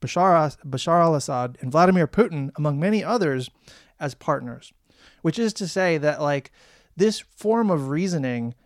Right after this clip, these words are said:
is always a dead end. It always ends up being counterproductive.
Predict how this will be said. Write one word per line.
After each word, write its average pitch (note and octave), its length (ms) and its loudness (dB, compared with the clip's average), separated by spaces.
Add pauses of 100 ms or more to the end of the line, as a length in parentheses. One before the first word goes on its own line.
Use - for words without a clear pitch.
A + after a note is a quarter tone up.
is C#3+ 120 -4
always F#3+ 440 0
a D#3 60 0
dead C#3+ 300 0
end. C3 480 -4 (260)
It D3+ 180 -6
always F3 380 2
ends E3 220 -2
up C#3+ 180 -2
being D3 360 -2
counterproductive. C3+ 1200 -8